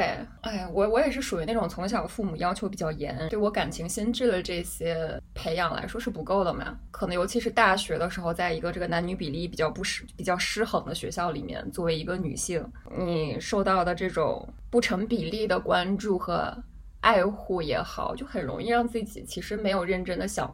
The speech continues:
过自己是谁，自己想要什么这个问题。我觉得可能那时候我更在意说一个男生能为我付出到什么程度，他会让我感受到这个被爱的浓度有多少，被捧在手心里的感觉有多少。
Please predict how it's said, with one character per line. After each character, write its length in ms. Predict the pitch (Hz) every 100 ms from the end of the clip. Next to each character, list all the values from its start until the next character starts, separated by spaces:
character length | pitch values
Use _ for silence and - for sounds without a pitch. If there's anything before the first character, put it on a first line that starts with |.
| -
过 400 | 180 175 156 - -
自 140 | 208
己 120 | 127
是 220 | - 208
谁， 260 | 202 - - - - -
自 100 | 202
己 120 | 190
想 180 | 180 170
要 160 | - -
什 100 | -
么 60 | -
这 80 | 190
个 100 | 190
问 240 | 226 190
题。 260 | - - - - - - -
我 80 |
觉 60 | 175
得 60 | 214
可 60 |
能 80 | 185
那 160 | 202 202
时 100 | 190
候 140 | 202
我 100 | 170
更 200 | 185 196
在 180 | 208 175
意 80 | 185
说 180 | -
一 120 | 175 175
个 40 |
男 240 | 175 143
生 440 | 170 165 160 - - -
能 360 | 175 175 170 175 202
为 100 | 196
我 160 | 180 160
付 160 | - 180
出 140 | 185
到 140 | 165
什 120 | 202 -
么 120 | -
程 260 | - -
度， 180 | 123 - -
他 120 | 190
会 140 | 196
让 160 | 190 170
我 80 | 185
感 180 | - 127
受 220 | - 202
到 180 | 190 175
这 140 | 175 180
个 100 | 165
被 200 | 202 185
爱 160 | 190
的 100 | 165
浓 180 | 160 160
度 100 | 196
有 140 | 196
多 220 | - 190 190
少， 220 | 180 -
被 160 | 185
捧 280 | 175 - 196
在 160 | 175 190
手 160 | 208
心 180 | 151 185
里 80 | 190
的 100 | 151
感 220 | 156 -
觉 100 | 175
有 100 | 123
多 200 | - 98
少。 260 | - -